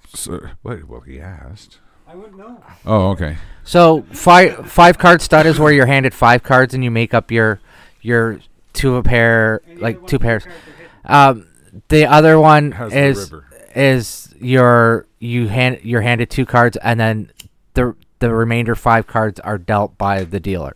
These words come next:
Speaker 3: is Texas Hold'em.
Speaker 1: Yeah.
Speaker 2: But they're dealt one at a time, right?
Speaker 3: Uh, you get your flop, which is three cards, then you get your, um, river.
Speaker 1: There's two different buy-ins and then the
Speaker 3: Yeah.
Speaker 1: river.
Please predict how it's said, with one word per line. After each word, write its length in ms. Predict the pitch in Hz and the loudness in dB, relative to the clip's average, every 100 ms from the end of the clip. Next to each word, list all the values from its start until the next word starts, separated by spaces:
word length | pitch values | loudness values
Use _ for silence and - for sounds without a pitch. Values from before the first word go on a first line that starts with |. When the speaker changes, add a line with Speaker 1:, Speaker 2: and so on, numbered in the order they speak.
| - | -10
Speaker 3:
is 160 | 101 | -8
Texas 340 | - 98 - - | -6 -8 -10 -14
Hold'em. 240 | 82 76 - _ _ | -14 -14 -18 _ _
Speaker 1:
Yeah. 120 | 95 - _ _ _ _ _ _ _ _ | -18 -18 _ _ _ _ _ _ _ _
Speaker 2:
But 140 | 139 147 | _ -20
they're 80 | 147 | _
dealt 260 | 160 147 | -20 -20
one 120 | 151 | -20
at 40 | 143 | -20
a 200 | - - | -20 -20
time, 120 | - _ _ _ _ - | -20 _ _ _ _ -14
right? 220 | 127 120 113 | -6 -2 -2
Speaker 3:
Uh, 20 | |
you 200 | 104 107 | -4 -4
get 140 | 120 | -2
your 120 | 110 | -2
flop, 380 | 110 - 120 120 | -4 0 2 2
which 140 | 127 - | 0 -4
is 120 | 107 | -6
three 220 | - 113 | -4 -4
cards, 340 | 101 113 110 - | 0 2 2 -2
then 160 | 110 | -4
you 100 | 107 | -2
get 220 | 101 101 - | -2 -4 -4
your, 480 | 101 98 95 92 - _ _ _ _ _ - | -4 -4 -4 -6 -10 _ _ _ _ _ -6
um, 600 | 98 92 90 87 82 80 _ _ _ _ _ _ _ _ | -4 -2 -4 -6 -10 -14 _ _ _ _ _ _ _ _
river. 360 | 92 95 110 113 | -14 -6 -4 -2
Speaker 1:
There's 160 | 127 - | -2 -4
two 140 | 107 | -10
different 320 | 95 90 90 | -10 -10 -12
buy-ins 480 | 76 80 82 85 82 | -12 -12 -14 -14 -14
and 160 | 85 82 | -14 -14
then 100 | 160 | -14
the 80 | 151 135 | -6 -4
Speaker 3:
Yeah. 120 | 101 | -4
Speaker 1:
river. 160 | 123 | -6